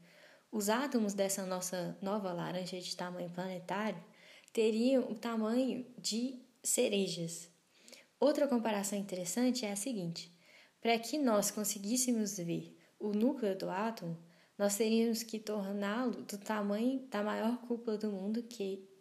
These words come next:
uma das maiores, que é a cúpula da Catedral de São Pedro, em Roma. E o núcleo desse nosso novo átomo do tamanho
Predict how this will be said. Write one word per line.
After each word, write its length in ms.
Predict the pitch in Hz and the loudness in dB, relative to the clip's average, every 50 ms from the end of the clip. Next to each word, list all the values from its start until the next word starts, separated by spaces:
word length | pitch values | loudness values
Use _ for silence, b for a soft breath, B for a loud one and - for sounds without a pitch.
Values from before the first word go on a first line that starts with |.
| - | -6
uma 200 | - 214 226 226 | -2 0 0 0
das 220 | 208 180 185 175 175 | 0 -2 -4 -4 -6
maiores, 480 | 180 180 175 170 170 185 202 202 - | -6 -4 -2 -2 -2 -2 -2 -4 -6
que 120 | - - - | -8 -6 -6
é 60 | 190 | -6
a 60 | 185 | -6
cúpula 420 | 175 - - 208 202 - 202 196 185 | -6 -6 -6 -6 -4 -4 -4 -4 -4
da 100 | 185 175 | -4 -4
Catedral 580 | 175 185 180 180 185 180 175 180 175 175 180 180 | -4 -6 -6 -4 -4 -4 -2 -2 -2 -2 -2 -4
de 60 | 170 | -4
São 200 | - - 185 180 | -4 -4 -4 -6
Pedro, 480 | 175 - 185 180 185 190 196 233 233 - | -6 -6 -4 -4 -2 -2 -2 -2 -2 -2
em 180 | 214 220 220 | -2 -2 -2
Roma. 380 | 220 - 175 175 175 170 165 - B B B B B B B B B B | -2 -2 -4 -4 -4 -6 -8 -10 B B B B B B B B B B
E 120 | B 226 247 | B 4 8
o 60 | 262 | 8
núcleo 420 | 247 240 254 349 - - 254 226 | 10 10 8 6 4 4 4 4
desse 300 | 220 208 208 196 202 208 | 4 4 0 0 0 -2
nosso 340 | 202 190 190 185 180 - 208 | -2 -4 -4 -4 -4 -4 -6
novo 320 | 190 190 190 196 202 196 185 | -6 -4 -4 -4 -2 -2 -2
átomo 360 | 175 170 175 175 - 180 175 | -2 -2 -2 -4 -6 -8 -8
do 140 | 180 175 175 | -8 -8 -8
tamanho 420 | 175 175 170 165 160 165 170 170 | -8 -6 -6 -6 -4 -4 -4 -6